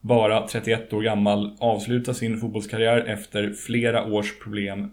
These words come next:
med knäskador. Bruno bor dock kvar i Sverige, närmare bestämt i Linköping med sin familj, och han berättar att han trivs väldigt bra där.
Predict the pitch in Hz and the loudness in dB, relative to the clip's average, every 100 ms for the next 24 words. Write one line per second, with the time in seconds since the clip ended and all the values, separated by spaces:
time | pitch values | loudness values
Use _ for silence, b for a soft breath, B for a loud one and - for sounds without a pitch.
0 | - 98 98 101 - 113 113 107 117 123 | -8 -8 -8 -10 -10 -2 0 4 4 4
1 | 147 156 - - B B B B B B | 4 0 -6 -20 B B B B B B
2 | B _ - 123 123 131 120 117 107 104 | B _ 0 4 6 4 4 2 0 -4
3 | - - 123 147 143 127 123 135 156 - | -10 2 6 6 4 4 4 4 0 -4
4 | - 120 110 110 104 107 104 101 107 104 | -4 -2 -2 -4 -6 -4 -4 -4 -6 -4
5 | 104 - - 123 117 104 123 127 151 156 | -4 -8 -2 2 2 4 2 2 -2 -4
6 | 156 120 113 101 110 117 127 123 107 - | -4 -8 -6 -4 -2 -2 -2 -4 -8 -8
7 | 107 107 104 101 101 - 101 101 98 101 | -6 -4 -4 -6 -6 -6 -6 -6 -8 -4
8 | 120 107 104 104 117 135 127 170 | 0 0 0 2 4 4 4 0